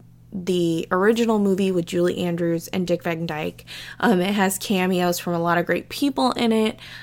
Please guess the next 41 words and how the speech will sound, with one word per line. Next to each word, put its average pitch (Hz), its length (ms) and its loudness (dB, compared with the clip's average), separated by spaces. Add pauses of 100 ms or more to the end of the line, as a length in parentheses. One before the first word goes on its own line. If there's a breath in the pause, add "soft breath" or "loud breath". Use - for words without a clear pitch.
(200 loud breath)
Um, 185 640 0 (180)
it's 208 140 2
just, - 280 -6 (120)
and 196 160 4
they 180 160 0 (420)
casted 214 460 0
it 156 100 -2
very 180 400 2
well. 165 320 -6 (300 loud breath)
Emily 202 220 6
Blunt 180 400 0
does 165 180 0
an 175 80 -2
amazing 170 720 0
job, 175 460 -2 (340 loud breath)
um, 170 260 2
as 190 200 2
Mary 175 200 2
Poppins. 175 420 -4
But - 260 0
as 320 240 -2
my 320 100 4
husband 208 320 2
and 185 100 0
I 175 120 2
were 170 100 2
sitting 175 400 -2
there, - 300 -4 (480 loud breath)
um, 185 240 4
he 196 180 4
leans 185 260 4
over 175 160 2
to 170 60 2
me. 170 180 0
He's 180 200 0
like, 175 200 -2
"We 202 200 0
need 208 180 2
a 175 60 -2
Mary 170 240 -4
Poppins." 180 520 -6